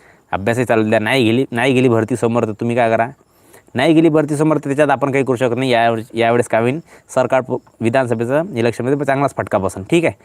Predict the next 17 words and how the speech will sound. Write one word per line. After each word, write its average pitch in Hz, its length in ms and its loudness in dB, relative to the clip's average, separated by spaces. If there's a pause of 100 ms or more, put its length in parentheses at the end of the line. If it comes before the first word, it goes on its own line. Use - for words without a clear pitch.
(340)
भरती 131 220 2
तर 185 100 2
दिन 185 200 4
दिनच 185 220 2
पोरं 127 300 2
जसे 107 260 0
आहे 117 140 0
तसे 98 200 -4 (840)
नाही 139 120 0
झाली 139 180 4
तर 143 100 0
त्याच्यात 135 200 0
आपण 131 180 -2
काही 127 140 0
करू 123 120 0
शकत 117 320 -2
नाही. 135 100 -2